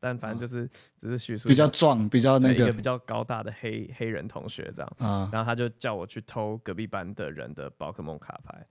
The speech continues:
Speaker 2: <laughs>
Speaker 1: 然后我就偷，偷来给他了这样。然后反正后来我们就被抓去校长室，然后两个人都被判那个，就是
Speaker 2: 偷窃还是？
Speaker 1: suspension，所以就，
Speaker 2: 哦。
Speaker 1: 呃，不是留校察看，是你不能来学校。然后这个是很
Speaker 2: 哦，你不是课后那个，你是？
Speaker 1: 对，不是课后的，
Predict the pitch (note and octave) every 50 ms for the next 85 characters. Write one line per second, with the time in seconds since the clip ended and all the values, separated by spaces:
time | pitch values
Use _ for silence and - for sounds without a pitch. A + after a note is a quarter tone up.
0 | - - - - - - - A2 G#2+ A2 A2 G#2+ A2+ G#2+ - - - G#2+ G2+ G#2
1 | - _ C#3+ D3 D3 C#3 - - - A2 G2 F#2+ E2 D2+ D2 - - - - -
2 | - - - - - - - - - G1+ - - _ _ _ _ A2 G#2+ G#2+ G#2+
3 | G#2+ G#2 A2+ - B2+ A2 F#2 E2+ E2+ D2+ F#2+ F#2+ - G2 E2+ E2 - - _ _
4 | _ - A2 - A2+ G#2+ G#2+ G#2+ G#2+ - G#2+ G2+ F#2 F2 F2+ - - F#2 F2 F#2+
5 | G#2 G#2 F#2 - - F#2+ G2 G2+ G2+ G2+ F#2 - _ - - F#2 F#2+ F2 E2 E2+
6 | - - - G1+ G1+ G1+ - - _ _ _ _ _ _ _ - A2 G2+ - G#2
7 | G2+ F#2+ F#2 F#2+ F2+ - A#2 - _ _ - - - A#2+ A#2+ A#2 - A#2+ B2 A#2
8 | A2 G#2 G2+ G2 G2+ - _ _ - G#2+ F#2+ - - B2+ C#3 B2+ - - _ -
9 | A#2+ A2+ A2 G#2+ - _ _ _ _ _ _ _ _ _ _ _ _ _ - D3+
10 | D#3 F3 E3 D#3 C3+ C3 B2 A2+ C#3+ C#3 B2+ A2 G#2+ A2+ A#2 A2+ A#2 D3+ D3 C#3
11 | B2 - - C#3+ C3+ B2+ B2 A2+ - _ _ _ G3 F#3 D3 B2+ A#2 A2 G#2+ G#2+
12 | - A2 G#2 G#2+ - G#2+ - - _ _ _ _ _ _ _ _ _ _ _ _
13 | _ - C#3+ C#3+ E3+ F3 D#3 C#3 E3 E3 D3+ B2+ A2+ B2 A#2+ A#2+ C#3+ C#3+ F3 F3
14 | - - F#3 D#3 D3 D#3 C#3+ C3+ B2+ B2 B2 G#2+ G#2+ G#2 G#2 G#2+ G#2 B2+ C3 B2+
15 | B2 A#2+ - C#3 B2+ A2+ B2+ B2+ C#3 C3 C#3+ B2+ A#2 B2 A#2 A2 F2+